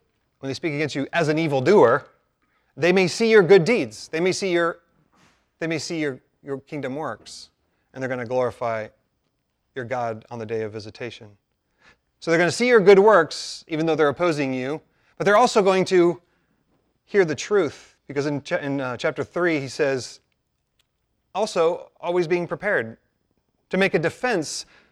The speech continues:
to anyone who asks for the reason for the hope that is in you." Ready to make a defense to anyone who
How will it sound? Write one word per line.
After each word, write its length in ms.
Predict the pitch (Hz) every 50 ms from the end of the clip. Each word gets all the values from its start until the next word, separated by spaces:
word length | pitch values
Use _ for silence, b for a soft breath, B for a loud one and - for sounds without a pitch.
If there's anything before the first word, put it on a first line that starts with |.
| b b b b _ _
to 120 | - - -
anyone 340 | 240 285 330 330 302 269 214
who 140 | 196 214 196
asks 320 | 170 185 202 175 - -
for 100 | - 175
the 80 | 156 147
reason 320 | 147 170 165 151 156 151
for 100 | 131 151
the 120 | 135 131 117
hope 180 | 147 143 143
that 140 | - 139 135
is 140 | 131 120 131
in 120 | 139 135
you." 180 | 117 107 104 92 _ _ _ _ _ _ _ _ _ _ _ _ _ _ _ _ _ _ _ _ _ _ _ _ _ _ _ _ _ _ _ _ _ _ _ _ _ _ _
Ready 180 | - 151 180 220
to 100 | 196 208
make 140 | 214 208 180
a 40 | 202
defense 880 | 165 180 - - - 208 175 135 131 139 - - - - - - - _ _ _ _ _ _ _ _ _ _ _ _ _ _ _ _ _
to 120 | 196 165
anyone 280 | 180 202 214 214 208 165
who 160 | 156 180